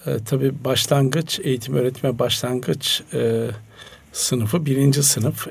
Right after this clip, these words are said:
Elbette okul öncesi de var ama okul öncesinin de a-, üzerinde ayrı ayrı konuşmak gerekir. Fakat birinci sınıf çok önemli. Ee, veli, e, çok heyecanlı.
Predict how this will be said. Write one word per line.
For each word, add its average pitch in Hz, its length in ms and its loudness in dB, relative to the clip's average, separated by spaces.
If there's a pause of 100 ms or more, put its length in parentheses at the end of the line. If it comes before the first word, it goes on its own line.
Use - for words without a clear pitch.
Elbette 123 440 0
okul 113 220 -4
öncesi 120 400 -2
de 113 100 -2
var 190 120 2
ama 135 260 0
okul - 280 -6
öncesinin 135 500 2
de 123 200 -2 (540)
a-, - 180 -6
üzerinde 120 480 2
ayrı 117 300 2
ayrı 117 180 0
konuşmak 110 560 -2
gerekir. 117 420 0 (320)
Fakat 147 300 0 (200)
birinci 139 300 2
sınıf 175 260 2
çok 175 240 0
önemli. 113 440 2 (720)
Ee, 160 80 4 (240)
veli, 175 480 2
e, 151 400 2
çok - 260 -2
heyecanlı. 127 760 4